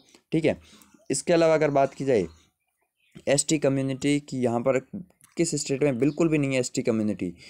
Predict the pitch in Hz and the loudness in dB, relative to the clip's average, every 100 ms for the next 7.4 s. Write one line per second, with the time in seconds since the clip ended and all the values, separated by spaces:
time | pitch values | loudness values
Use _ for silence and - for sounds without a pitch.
0 | - - - 139 165 151 139 135 135 127 | -20 -8 -4 -2 0 0 -2 -2 -2 -2
1 | - 117 110 107 110 104 101 107 123 123 | -2 -4 0 2 2 0 -4 -4 -2 -2
2 | 123 131 135 - 131 135 123 - _ - | 0 -2 -4 -8 -4 -2 -2 -6 _ -20
3 | _ 131 139 - 113 107 117 123 131 127 | _ -2 -2 -2 -4 0 0 0 0 0
4 | 131 131 127 127 131 139 - 127 131 107 | 0 -2 -2 -2 -2 -6 -4 -4 -4 -6
5 | 101 123 135 139 123 110 120 113 101 104 | -2 0 2 0 0 -2 -4 -4 -6 -6
6 | 95 87 87 101 98 - - 107 113 123 | -6 -6 -4 -6 -6 -18 -6 -2 2 2
7 | 110 113 - | 0 -4 -8